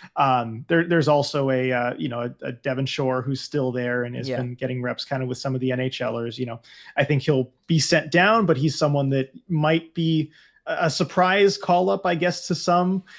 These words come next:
Speaker 1: instead of maybe a, a Cole Lind or, you know, depending on what Hakstol's looking for. If you're looking for maybe a Belmar replacement, if he were to go down, Shore might be the guy. But I think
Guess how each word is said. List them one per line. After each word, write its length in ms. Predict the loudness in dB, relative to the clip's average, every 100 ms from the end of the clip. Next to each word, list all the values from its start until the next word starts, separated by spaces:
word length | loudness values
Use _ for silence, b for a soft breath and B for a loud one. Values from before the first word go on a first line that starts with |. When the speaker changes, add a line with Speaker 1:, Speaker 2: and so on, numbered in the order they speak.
| B
Speaker 1:
instead 480 | 0 0 0 2 2
of 180 | 2 2
maybe 320 | 0 0 2
a, 200 | 2 0
a 40 |
Cole 340 | -2 0 0 0
Lind 380 | 0 -2 -2 -2
or, 260 | -2 -2 -4
you 80 |
know, 60 | -6
depending 360 | -6 -2 -2 0
on 280 | -2 -2 -2
what 200 | -2 -2
Hakstol's 560 | -6 -8 -6 -6 -4
looking 300 | -6 -4 -4
for. 240 | -4 -2 -4
If 140 | -4
you're 100 | -6
looking 320 | -6 -6 -8
for 140 | -8 -8
maybe 260 | -6 -4
a 60 | -2
Belmar 640 | -2 -2 -2 -2 -2 -4 B B B
replacement, 640 | -4 -2 -4 -4 -6 -6
if 80 | -6
he 120 | -4
were 120 | -2
to 80 | -2
go 180 | -2 -2
down, 380 | -2 -4 -6 -10 B
Shore 320 | B -2 0 0
might 240 | -2 -4
be 100 | -6
the 120 | -6
guy. 440 | -4 -2 -2 -6 -12 B B -2
But 80 | 0
I 80 |
think 280 | 0 -2 -4